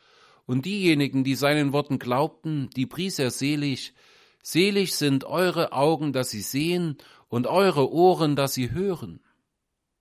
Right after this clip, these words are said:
Und worin liegt der Segen, den die Augen und Ohren der Jünger empfangen haben?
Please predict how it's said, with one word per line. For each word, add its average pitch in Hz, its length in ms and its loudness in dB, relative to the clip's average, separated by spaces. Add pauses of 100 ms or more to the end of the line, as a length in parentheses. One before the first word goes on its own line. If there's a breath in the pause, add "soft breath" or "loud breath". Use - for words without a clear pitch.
(340)
Und 92 160 -12
worin 123 320 0
liegt 127 200 -2
der 107 120 -2
Segen, 135 440 -2
den 147 200 -2
die 131 100 0
Augen 165 360 0
und 120 120 0
Ohren 160 360 -2
der 123 120 0
Jünger 156 320 -2
empfangen 143 540 -4
haben? 147 420 -6